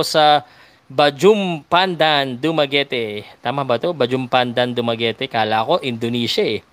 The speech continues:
Mami Hazel, sabi ni Mordonio, shoutout daw sa'yo. Thank you, always with you.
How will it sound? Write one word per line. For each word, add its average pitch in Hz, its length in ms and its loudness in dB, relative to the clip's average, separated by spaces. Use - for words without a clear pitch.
Mami 208 240 4
Hazel, 208 720 4
sabi 175 320 0
ni 180 80 -4
Mordonio, 180 560 0
shoutout 170 400 2
daw 165 160 0
sa'yo. 170 240 2
Thank 170 240 0
you, 175 80 0
always 165 400 0
with 160 240 -4
you. 170 320 0